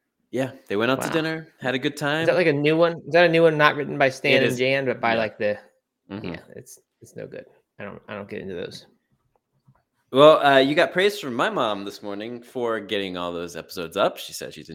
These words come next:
Speaker 2: Oh, yeah?
Speaker 1: enjoying the, uh, she listens to 'em when she's making breakfast in the morning,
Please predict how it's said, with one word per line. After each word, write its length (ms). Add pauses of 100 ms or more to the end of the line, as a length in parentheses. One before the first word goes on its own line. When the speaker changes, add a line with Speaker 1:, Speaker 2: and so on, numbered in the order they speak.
Speaker 2:
Oh, 80
yeah? 140
Speaker 1:
enjoying 200
the, 160
uh, 220 (960)
she 220
listens 340
to 180
'em 140
when 140
she's 240
making 240
breakfast 440
in 60
the 60
morning, 480